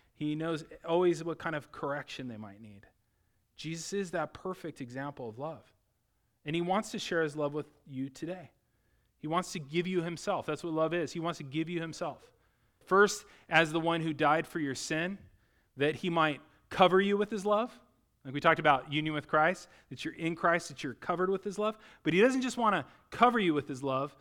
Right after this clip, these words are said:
with union with Christ and, and make you righteous before him. He also wants to fill you with his love. You know, being a Christian means being in Christ, covered with him, but also it means, uh, having Christ in us. That by the Spirit, Jesus actually fills us. Jesus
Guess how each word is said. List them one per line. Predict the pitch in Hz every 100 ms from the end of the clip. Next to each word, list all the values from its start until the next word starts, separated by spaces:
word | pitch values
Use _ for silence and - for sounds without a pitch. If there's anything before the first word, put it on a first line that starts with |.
| _ _
with | 160 143 160
union | 175 180
with | 160
Christ | - 156 170 -
and, | 143 151
and | 147 139 151
make | 165 202
you | 202
righteous | 160 151 143 139
before | - - 139
him. | 135 151 147 - _
He | - -
also | 165 220 254 -
wants | 196 170 -
to | 156
fill | 135 - 214 214
you | 165
with | 123 -
his | 98
love. | 110 92 - _ _ _ _ _ _ _ _
You | 160
know, | 175 165
being | - 151 190 208
a |
Christian | - 208 202 - 175
means | 160 160 151
being | - 165 147 -
in | 175 233
Christ, | 240 180 139 147 -
covered | - 170 175
with | 143 123
him, | 139 139 - _
but | 165 165
also | 160 202 233 - 175
it | 147 156
means, | 156 156 151 - - _ -
uh, | 147 151
having | 185 180
Christ | - 202 180 -
in | 180 170
us. | 185 143 - - _ _ _ _ _ -
That | 147
by | 165
the | 151
Spirit, | - - - 196 208 156 135
Jesus | 160 156 147
actually | 175 - 151 123
fills | - 175 175 139
us. | 110
Jesus | - 165 151 143